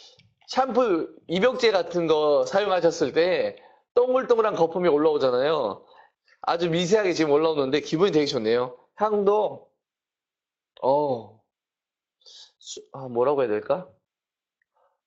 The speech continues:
아, 아, 감독님, 무궁화 하나 쑥 쏘셨어요? 아, 다섯 개. 아, 감독님, 아, 야, 제가 다음부터 이제 잘 모실게요. 아, 네네, 고맙습니다.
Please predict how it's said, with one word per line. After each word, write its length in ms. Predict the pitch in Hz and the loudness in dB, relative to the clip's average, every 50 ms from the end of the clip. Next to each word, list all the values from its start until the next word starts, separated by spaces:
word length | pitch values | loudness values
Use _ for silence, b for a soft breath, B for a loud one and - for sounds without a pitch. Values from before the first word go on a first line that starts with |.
| _ _ _ _ _ _ _ _ _ _ _ _ _ _ _ _ _ _ _ _ _ | _ _ _ _ _ _ _ _ _ _ _ _ _ _ _ _ _ _ _ _ _
아, 440 | - 135 147 147 147 139 135 - _ _ _ _ _ _ _ _ _ _ - | -2 0 0 0 -2 -6 -10 -16 _ _ _ _ _ _ _ _ _ _ -10
아, 260 | - 123 127 127 120 117 | -8 -4 -4 -4 -4 -2
감독님, 560 | - 147 151 165 170 170 156 139 110 - 113 123 | -4 -2 0 0 0 0 -2 -2 -4 -10 -12 -8
무궁화 260 | 131 147 160 160 165 | -4 -2 0 0 0
하나 140 | 180 185 170 | 0 -2 -4
쑥 180 | - - - | -6 -10 -12
쏘셨어요? 520 | - 160 143 123 127 - - 127 123 127 - - - _ _ _ _ _ _ _ _ - _ _ _ _ | -6 -6 -6 -6 -6 -2 0 0 0 0 -2 -10 -20 _ _ _ _ _ _ _ _ -20 _ _ _ _
아, 120 | 117 131 | -6 -6
다섯 200 | - - 151 - - | -6 -8 -10 -6 -4
개. 60 | 135 | -2
아, 680 | 120 135 156 175 196 208 214 226 226 226 233 233 240 233 - | 0 2 2 2 0 0 0 0 0 0 0 -2 -2 -2 -2
감독님, 560 | - 226 214 208 214 247 247 247 254 240 226 | -2 -2 0 2 2 2 2 2 2 2 4
아, 520 | 190 190 202 214 220 226 233 226 226 214 208 - B B B B B - 160 | 2 2 2 2 2 0 0 0 -2 -2 -2 -4 B B B B B -2 0
야, 180 | 165 165 170 | 0 0 0
제가 220 | 160 170 180 202 - | 0 2 2 2 2
다음부터 420 | - 180 190 196 185 190 196 175 | 0 0 0 0 0 0 0 0
이제 160 | 156 135 156 - | 2 0 0 0
잘 180 | - 156 156 147 | 0 -2 -2 0
모실게요. 580 | 135 143 139 - 165 165 180 170 147 120 117 | 0 -2 -2 -4 -4 0 0 2 2 2 2
아, 220 | 120 120 127 123 110 | 0 0 0 -2 -4
네네, 400 | 110 107 104 107 101 98 98 - | -4 -4 -4 -4 -4 -6 -8 -8
고맙습니다. 440 | _ 117 120 120 - 104 95 92 | _ -6 -4 -4 -6 -12 -14 -14